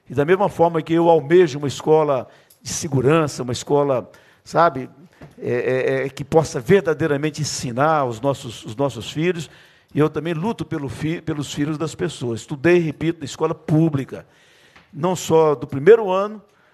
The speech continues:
do, do, do curso primário, naquela época é curso primário, depois o ginásio, depois o científico, depois me formei na escola pública.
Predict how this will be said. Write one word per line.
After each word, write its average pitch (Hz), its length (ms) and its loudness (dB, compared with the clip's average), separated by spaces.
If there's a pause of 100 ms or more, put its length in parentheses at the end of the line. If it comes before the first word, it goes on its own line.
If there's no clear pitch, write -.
(140)
do, 135 380 -4
do, 131 140 0
do 127 100 -4
curso 147 340 -4
primário, 147 560 -2
naquela 135 300 -4
época 131 140 -4
é - 20 -10
curso - 220 -10
primário, 143 480 -2
depois 156 260 -8
o 147 80 -2
ginásio, 147 580 -6
depois 147 380 -8
o 135 60 -6
científico, 165 680 -8
depois 170 240 -4
me 160 120 -8
formei 139 400 0
na 151 40 -12
escola 139 300 -6
pública. 185 560 -4